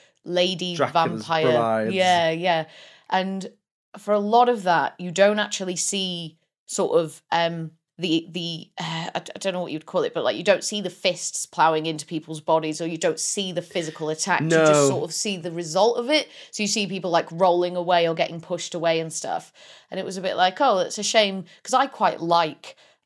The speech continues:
Speaker 1: I like stylish violence in films.
Speaker 2: Mm,
Speaker 1: Like, I
Speaker 2: yeah,
Speaker 1: do,
Speaker 2: yeah.
Speaker 1: I do enjoy that, like, you know, Natural Born Killers, that sort of thing. I really enjoy it. Um, and so I was, I felt a bit like, "Oh, I'd like to see more <laughs> of the, of the
Speaker 2: <laughs>
Speaker 1: stylish violence that's happening, please."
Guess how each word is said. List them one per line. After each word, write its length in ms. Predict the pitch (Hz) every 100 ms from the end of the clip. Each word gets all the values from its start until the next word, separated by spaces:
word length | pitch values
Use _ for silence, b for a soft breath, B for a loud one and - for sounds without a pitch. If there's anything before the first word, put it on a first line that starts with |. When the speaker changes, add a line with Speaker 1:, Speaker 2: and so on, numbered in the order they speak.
| -
Speaker 1:
I 140 | 214
like 360 | 220 185 170 160
stylish 580 | - 185 170 160 156 -
violence 540 | 175 185 226 220 -
in 140 | 202 208
films. 400 | 160 185 147 123
Speaker 2:
Mm, 40 |
Speaker 1:
Like, 180 | 151 175
I 40 |
Speaker 2:
yeah, 120 | 131 160
Speaker 1:
do, 60 |
Speaker 2:
yeah. 100 | 151
Speaker 1:
I 40 | 151
do 120 | 147
enjoy 300 | 151 175 170
that, 180 | 165 -
like, 140 | 120 -
you 100 | 147
know, 120 | 127
Natural 280 | 156 - 160
Born 180 | 151 143
Killers, 300 | 151 151 143
that 180 | 151 -
sort 140 | -
of 60 | 156
thing. 180 | 147
I 120 | 151 165
really 320 | 165 156 139
enjoy 320 | 135 175 170
it. 240 | 123 - B B B B
Um, 300 | 170 170 160 _ -
and 120 | 202
so 200 | 196 240
I 80 | 220
was, 200 | 208 - -
I 60 | 208
felt 240 | 220 220
a 40 | 196
bit 80 |
like, 160 | 180 -
"Oh, 140 | 277 196
I'd 120 | 190
like 200 | 214 220
to 100 | 208
see 420 | 226 208 196 190 _ _ -
more 400 | 302 339 160 -
<laughs> 480 | 311 302 403 330 -
of 100 | 214
the, 120 | 233
of 120 | 226
the 100 | 233
Speaker 2:
<laughs> 80 | 233
Speaker 1:
stylish 380 | 254 226 233 240
violence 440 | 202 254 226 180 240
that's 200 | - 226
happening, 340 | - 185 180
please." 320 | 196 160 202